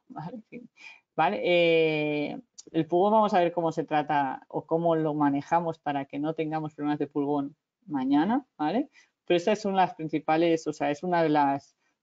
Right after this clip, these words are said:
de los, de los impedimentos que hace que algunos tengan el freno para pasar almendros en ecológico. De hecho, os diré que en secano, en secano, eh,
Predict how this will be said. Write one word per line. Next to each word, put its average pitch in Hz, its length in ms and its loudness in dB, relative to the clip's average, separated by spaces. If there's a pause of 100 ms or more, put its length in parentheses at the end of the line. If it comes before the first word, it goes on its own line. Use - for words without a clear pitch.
de 165 120 2
los, 147 480 0
de 151 200 -6
los 143 320 -6
impedimentos 147 760 -2
que - 120 -4
hace 165 240 -2
que 160 80 0
algunos 151 480 -2
tengan 156 400 0
el 139 120 0
freno 156 540 -2
para 143 300 0
pasar 143 260 -8
almendros 156 380 -2
en 147 60 -2
ecológico. - 640 -8 (480)
De 185 140 4
hecho, 294 200 4
os 254 60 2
diré 202 220 4
que 196 80 0
en 156 100 0
secano, 196 800 0 (200)
en 160 160 -4
secano, 180 760 -6
eh, 143 580 -2